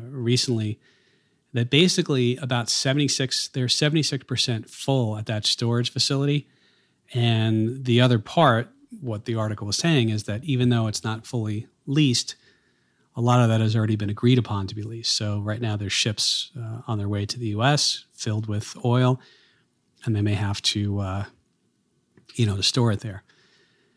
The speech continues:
And so, you know, taking physical delivery of oil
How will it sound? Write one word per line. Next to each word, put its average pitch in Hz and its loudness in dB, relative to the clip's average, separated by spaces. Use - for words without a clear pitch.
And 131 4
so, 123 4
you 139 0
know, 127 4
taking 160 4
physical 131 2
delivery 113 2
of 101 -2
oil 107 2